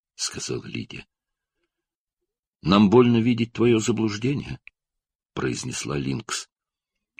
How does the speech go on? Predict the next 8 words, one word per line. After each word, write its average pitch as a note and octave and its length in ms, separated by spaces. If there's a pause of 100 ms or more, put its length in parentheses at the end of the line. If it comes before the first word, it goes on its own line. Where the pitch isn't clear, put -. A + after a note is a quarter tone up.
(880)
"Разве E3 340
ты E3+ 140
не E3+ 80
собирался F#3+ 500
бежать?" — - 540 (800)
спросил - 480
Марк. C#2 400 (720)
"Перестаньте. - 720